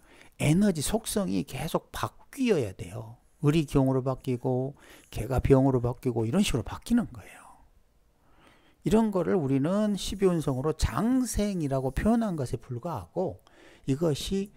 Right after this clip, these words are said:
시공간 순환 원리구나. 요걸 이제 인식하면 되는 거예요. 이런 것이 계속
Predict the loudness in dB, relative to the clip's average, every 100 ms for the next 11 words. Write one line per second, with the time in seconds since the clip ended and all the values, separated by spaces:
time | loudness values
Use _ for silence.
0 | -20 -18 -10 -6 -2 -2 -2 -4 -4 -4
1 | -6 -6 -6 -8 -12 -20 _ -20 -18 -14
2 | -6 -2 -2 -2 -2 0 0 -2 -6 -6
3 | -10 -10 -12 -16 -20 -18 -20 -20 -20 -20
4 | -20 -20 _ -2 2 0 2 -2 0 -2
5 | -4 -16 -20 -20 -2 0 2 0 -4 -6
6 | -2 -2 -2 -6 -14 -18 -4 0 2 0
7 | -4 -6 -2 0 0 0 0 -2 -4 -6